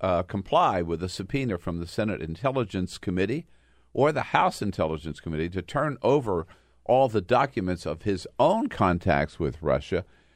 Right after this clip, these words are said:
which leads to the question of what will the Senate Intelligence Committee or the House do?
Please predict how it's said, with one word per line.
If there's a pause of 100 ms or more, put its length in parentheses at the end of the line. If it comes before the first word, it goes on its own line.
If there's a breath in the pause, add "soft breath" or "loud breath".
(280 soft breath)
which
leads
to
the
question
of
what
will
the
Senate
Intelligence
Committee
or
the
House
do?